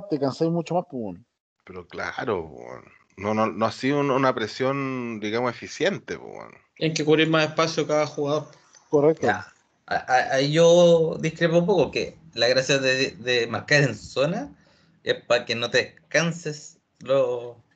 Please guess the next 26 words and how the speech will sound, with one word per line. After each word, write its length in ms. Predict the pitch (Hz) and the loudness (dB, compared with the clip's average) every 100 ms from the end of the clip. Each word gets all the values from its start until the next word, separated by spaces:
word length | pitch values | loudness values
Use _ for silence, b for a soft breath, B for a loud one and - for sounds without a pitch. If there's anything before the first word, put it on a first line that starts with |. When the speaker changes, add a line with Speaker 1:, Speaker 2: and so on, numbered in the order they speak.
| _ | _
Speaker 1:
Sí, 220 | - 175 | 2 6
pero 180 | 151 160 | 8 8
eso 160 | 156 | 6
cuando 200 | 156 160 | 4 4
estáis 220 | 143 165 | 6 4
con 120 | 156 160 | 4 4
Speaker 3:
Sí, 60 | |
Speaker 1:
un 100 | 160 | 4
Speaker 3:
pero 140 | 156 151 | 4 0
Speaker 1:
equipo 280 | 151 160 | 0 0
corto, 380 | 156 202 180 143 | 2 2 2 -2
po. 200 | 107 101 - b _ _ _ | -2 -10 -14 b _ _ _
Speaker 2:
Pero 140 | 113 | -10
eso 100 | 117 | -4
cuando 200 | 117 117 | -2 0
marcáis 360 | 208 104 101 104 | 2 2 4 4
Speaker 4:
Eh, 40 | |
Speaker 2:
bien 160 | 127 175 | 4 4
en 80 | 175 | 2
zona, 400 | - 220 180 104 | 0 0 2 0
po. 140 | 92 | -4
Si 100 | - | -12
una 120 | 123 | -10
cosa 160 | 120 | -6
Speaker 4:
eh, 20 | |
Speaker 2:
es 60 | 131 | 0